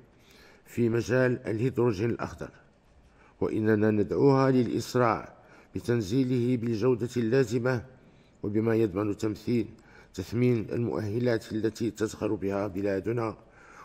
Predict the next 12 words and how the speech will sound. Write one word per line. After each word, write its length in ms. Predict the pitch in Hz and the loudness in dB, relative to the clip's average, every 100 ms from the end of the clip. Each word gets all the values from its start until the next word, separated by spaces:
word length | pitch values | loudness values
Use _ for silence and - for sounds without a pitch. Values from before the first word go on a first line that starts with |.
| - | -4
والاستجابة 800 | 107 107 - 113 104 127 117 123 | -2 -2 -2 -2 2 2 2 0
لمشاريع 680 | 110 117 104 120 123 117 110 | 0 -2 0 0 2 2 0
المستثمرين 920 | 113 110 - 90 113 110 131 123 - - - | -2 -6 -10 -6 -4 -2 -2 -4 -6 -12 -8
العالميين 880 | 98 82 123 117 120 110 123 127 120 - - - - | -6 -4 -2 -2 -2 -4 -2 -2 -4 -10 -20 -20 -10
في 220 | - 117 | 2 2
هذا 200 | 110 98 | 4 0
المجال 440 | 113 107 90 98 92 | 0 0 0 -2 -2
الواعد. 400 | 92 90 64 - - _ _ _ _ - - - - - - _ - - - - | -2 -2 -4 -12 -16 _ _ _ _ -20 -20 -20 -20 -20 -20 _ -20 -20 -14 -2
واستكمالا 640 | 135 - 131 117 151 147 | -2 0 -2 2 4 6
لورش 520 | 151 143 135 143 - - | 6 6 6 4 0 -12
الحماية 480 | - 131 147 147 | -4 2 6 6
الاجتماعية، 920 | 135 117 - 120 110 90 139 135 120 | 4 2 -2 0 2 4 4 4 0